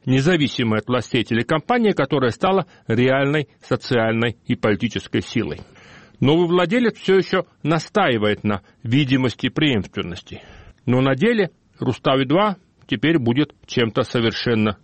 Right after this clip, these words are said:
другим. Эдуард Шеварднадзе, по крайней мере, дважды пытался его прикрыть. Сначала в тысяча девятьсот девяносто шестом году по различным источникам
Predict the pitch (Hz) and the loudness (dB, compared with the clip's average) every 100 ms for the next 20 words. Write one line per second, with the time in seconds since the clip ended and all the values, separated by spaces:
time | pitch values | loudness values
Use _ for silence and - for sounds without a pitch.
0 | - 101 90 78 - - - - - - | -6 -4 -4 -6 -12 -20 -20 -20 -20 -8
1 | - 127 180 190 175 175 180 240 220 202 | -2 2 0 2 2 2 2 0 0 -2
2 | - _ _ - - - 160 160 156 156 | -4 _ _ -14 -8 -2 0 2 2 2
3 | 135 135 180 208 175 185 - _ - - | 2 0 0 0 -2 -4 -4 _ -4 0
4 | 131 135 - 127 107 113 - - 139 131 | 0 0 0 0 2 -2 -4 -6 -2 -2
5 | - 98 78 - - - - - - 156 | -2 -4 -6 -14 -20 -20 -20 -20 -6 -2
6 | 143 220 240 202 _ _ - 156 147 135 | 0 0 0 -2 _ _ -4 -2 0 0
7 | 131 123 139 117 127 131 - 117 117 131 | -2 -2 -2 0 0 0 -2 -6 -4 -2
8 | 123 143 160 233 - _ - 127 123 127 | 0 0 0 -2 -4 _ -2 0 2 -2
9 | - 117 113 - 220 - 175 170 | -2 -2 -2 0 0 0 0 -2